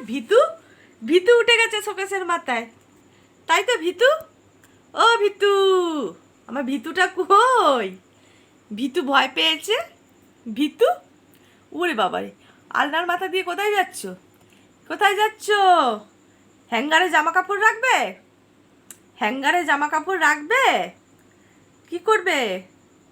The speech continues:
ওরে লাফ দে টারজান, টারজান, হা, টারজান লাফ দিয়েছে। টারজান, এই টারজান, শার্টের বাক্সের কাছে কি করছে টারজান? টারজান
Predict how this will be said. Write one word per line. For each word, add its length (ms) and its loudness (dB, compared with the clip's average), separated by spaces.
ওরে 160 -8
লাফ 200 2
দে 120 -4
টারজান, 460 -2
টারজান, 500 2
হা, 180 2
টারজান 400 0
লাফ 120 4
দিয়েছে। 340 -6
টারজান, 440 2
এই 280 4
টারজান, 380 -4
শার্টের 320 -2
বাক্সের 260 -2
কাছে 220 -4
কি 140 -6
করছে 260 -6
টারজান? 360 0
টারজান 320 0